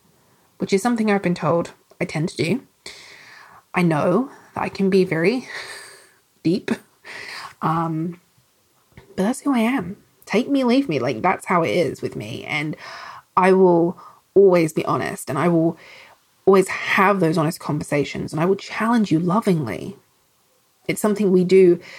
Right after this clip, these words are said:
every month inside of the Outlaw Collective. We have those difficult conversations with ourselves.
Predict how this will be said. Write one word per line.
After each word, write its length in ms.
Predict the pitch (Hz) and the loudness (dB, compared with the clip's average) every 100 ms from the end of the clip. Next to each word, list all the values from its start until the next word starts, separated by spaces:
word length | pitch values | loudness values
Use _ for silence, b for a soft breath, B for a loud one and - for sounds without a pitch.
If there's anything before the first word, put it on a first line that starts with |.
| B B B | B B B
every 240 | 170 185 202 | -2 2 4
month 560 | 175 160 - - - - | 4 2 -2 -10 -20 -8
inside 420 | - 170 - 170 156 | -2 -2 0 0 2
of 60 | |
the 80 | 160 | 0
Outlaw 260 | 156 165 165 | 2 2 0
Collective. 560 | - 269 311 - 180 | 0 -2 -2 -8 -2
We 100 | 185 | -2
have 480 | 190 - - 175 - | -2 -6 -6 -6 -4
those 240 | 247 233 | -2 -2
difficult 420 | - 214 - 226 - | -2 -6 -4 -6 -4
conversations 800 | - 196 185 - 190 202 160 170 | -2 -2 0 0 -2 -2 -6 -2
with 180 | 180 | 0
ourselves. 1000 | 165 175 - - 247 - - - - - | 0 -2 -6 -6 -2 -2 -6 -12 -16 -20